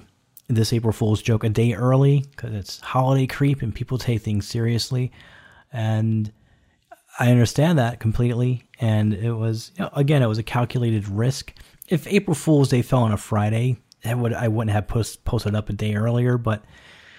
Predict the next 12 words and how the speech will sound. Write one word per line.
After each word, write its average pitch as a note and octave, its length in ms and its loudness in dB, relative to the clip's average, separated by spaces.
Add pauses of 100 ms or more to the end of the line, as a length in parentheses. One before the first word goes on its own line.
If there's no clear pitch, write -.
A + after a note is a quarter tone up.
(240)
I - 60 -8
just - 300 -14
kinda F3 180 4
wanted C#3+ 180 4
to B2+ 120 0
get C3 80 2
it A#2 80 0
out A2+ 160 0
there A#2 140 2
before A2 260 0
the A2+ 100 2
weekend. C#3+ 680 0